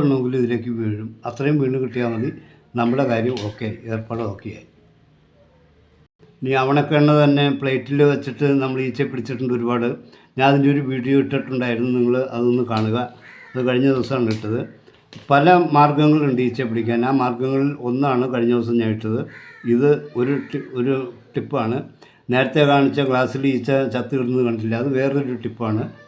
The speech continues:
ഇതെല്ലാം ഈച്ച പിടിക്കാനുള്ളതാണ്. ഏഹ്, ഇപ്പോൾ കാണിച്ചതിലും നല്ലത്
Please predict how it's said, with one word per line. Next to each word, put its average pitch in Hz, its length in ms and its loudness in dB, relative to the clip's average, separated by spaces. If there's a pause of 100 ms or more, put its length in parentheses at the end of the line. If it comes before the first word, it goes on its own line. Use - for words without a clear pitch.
(440)
ഇതെല്ലാം 151 420 6 (260)
ഈച്ച 135 240 -2
പിടിക്കാനുള്ളതാണ്. 135 800 0 (840)
ഏഹ്, 123 220 -4
ഇപ്പോൾ 170 260 0
കാണിച്ചതിലും 165 560 6
നല്ലത് 147 300 4